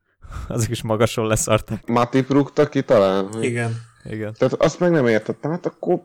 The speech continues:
Speaker 2: fetrengjen ott, tehát hogy
Speaker 1: Haverja is ott nézik, hogy ez mi a fasz, á, úgyhogy semmi baj, hagyjuk a francba. Majd fel kell.
Speaker 2: E-, egyébként ez
Speaker 1: Majd nem.
Speaker 2: megint érdekes volt, tehát hogy a, nem tudom, emlékeztek, hogy a,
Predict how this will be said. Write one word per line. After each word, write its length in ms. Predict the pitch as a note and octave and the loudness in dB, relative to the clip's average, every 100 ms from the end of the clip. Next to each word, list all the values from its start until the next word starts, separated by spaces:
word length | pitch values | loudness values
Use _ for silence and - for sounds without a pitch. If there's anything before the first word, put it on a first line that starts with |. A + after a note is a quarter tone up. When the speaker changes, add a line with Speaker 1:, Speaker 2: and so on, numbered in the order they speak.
| _ | _
Speaker 2:
fetrengjen 680 | - - D3 - G#2+ A2 A2+ | -6 -2 -2 -2 -2 0 0
ott, 220 | F#2+ - | -2 -2
tehát 240 | G#2 G#2 | -4 -4
hogy 180 | - A#2+ | -4 -6
Speaker 1:
Haverja 440 | - C3 A2 G2+ G#2 | -2 -2 -2 -2 -4
is 140 | G2+ | -4
ott 120 | G#2 | -8
nézik, 360 | A2 A2 G#2 G#2 | -6 -4 -6 -8
hogy 120 | G#2 | -10
ez 120 | G#2 G#2 G2+ | -10 -12 -12
mi 100 | A#2 | -8
a 100 | A2 - | -8 -8
fasz, 260 | G#2+ - | -10 -8
á, 300 | G#2+ A2 - | -10 -8 -8
úgyhogy 320 | F3+ A#2+ - | -10 -14 -18
semmi 300 | - - G#2+ | -14 -10 -10
baj, 180 | G2+ G2 | -8 -8
hagyjuk 320 | F#2 G#2 A2+ | -6 -8 -10
a 60 | F#2+ - | -14 -18
francba. 280 | - G#2 G#2 _ _ | -20 -20 -20 _ _
Majd 220 | - F#2+ F#2+ | -14 -12 -10
fel 140 | - F#2 | -12 -12
kell. 180 | - | -12
Speaker 2:
E-, 400 | G2 - - D3 - | -14 0 4 4 6
egyébként 480 | D3+ D#3+ E3 F3 E3 | 6 4 4 0 0
ez 60 | |
Speaker 1:
Majd 160 | G#2+ G2 | -2 -4
nem. 220 | G2 G2+ | -10 -10
Speaker 2:
megint 360 | - E3 F3 C#3+ | 0 2 4 6
érdekes 560 | C#3 A#2+ B2+ C#3 B2+ | 6 4 2 0 0
volt, 220 | - C3+ C3 | 0 -2 0
tehát 240 | C3+ C3 | -2 0
hogy 140 | C3+ | 0
a, 300 | C3+ C3+ C3+ C3+ | 2 4 2 0
nem 120 | C#3+ | -4
tudom, 220 | A#2+ B2 | 2 2
emlékeztek, 600 | B2 B2+ A#2+ B2 - B2 | 4 2 0 -2 -2 -4
hogy 160 | B2+ B2+ | 0 4
a, 240 | B2+ C3 | 6 4